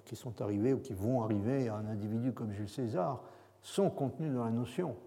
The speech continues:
de l'individu en question, c'est-à-dire de Jules César, et pourraient en être, en être extraits par une analyse, euh, appropriée. Euh, donc, euh,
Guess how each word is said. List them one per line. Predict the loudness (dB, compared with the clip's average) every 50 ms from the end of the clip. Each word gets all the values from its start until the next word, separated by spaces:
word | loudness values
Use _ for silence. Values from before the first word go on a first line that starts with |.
| -18 -10
de | -6 -4 -4
l'individu | -2 -2 -2 -2 -2 -2 0 0 0 0 0
en | -2 -2
question, | -2 -4 -6 -6 -4 -4 -2 -2 -2 -2
c'est-à-dire | -4 -8 -8 -6 -4 -2 -2 -2
de | -2 -2 -2
Jules | -2 -2 -4 -6
César, | -4 -4 -2 0 2 0 0 0
et | 0
pourraient | -4 -2 2 6 8 8 8 8 6
en | 0 0 0
être, | -2 -2 -6 -12 -12 -8
en | -6 -4 -2
être | -2 -2 -4 -4
extraits | -6 -6 -6 -4 -4 -4 -2 0
par | 0 0 2 2
une | 2 2 2
analyse, | 4 4 4 4 4 2 2 0 -4 -10 -14 -14 -14 -12
euh, | -10 -10
appropriée. | -10 -10 -12 -10 -2 2 4 6 6 4 2 -2 -10 -14 -18 -20 -20 -20 -20 -20 -20 -20 -20 -20 -20 -20 -12 -2 2
Euh, | 4 6 8 8 6 4 2 0 0
donc, | 6 6 8 8 6 4 0 -4 -10 -12 -10 -4 2
euh, | 4 4 6 6 6 4 2 0